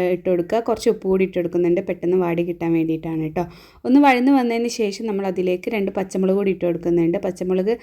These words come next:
നീളമുള്ള പച്ചമുളക്, ന-, നടുവിൽ ചെറിയ ഒരു ഹോൾ ഇട്ട് കൊടുത്തിട്ടുണ്ട് ഞാൻ. നിങ്ങൾക്ക് വേണമെന്നുണ്ടെങ്കിൽ ഇട്ടാൽ മതി, അല്ലെങ്കിൽ അത് അങ്ങനെ ഇട്ട് കൊടുത്താലും മതി കേട്ടോ. പിന്നെ, ആ,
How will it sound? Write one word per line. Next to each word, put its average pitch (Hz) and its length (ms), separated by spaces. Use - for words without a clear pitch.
നീളമുള്ള 226 380
പച്ചമുളക്, 190 580
ന-, 214 320
നടുവിൽ 226 300
ചെറിയ 247 400
ഒരു 254 80
ഹോൾ 226 260
ഇട്ട് 214 160
കൊടുത്തിട്ടുണ്ട് 185 440
ഞാൻ. 185 220
നിങ്ങൾക്ക് 196 340
വേണമെന്നുണ്ടെങ്കിൽ 220 600
ഇട്ടാൽ 208 200
മതി, 185 220
അല്ലെങ്കിൽ 196 320
അത് 190 80
അങ്ങനെ 185 240
ഇട്ട് 190 160
കൊടുത്താലും 170 440
മതി 156 200
കേട്ടോ. 175 180
പിന്നെ, 269 280
ആ, 220 100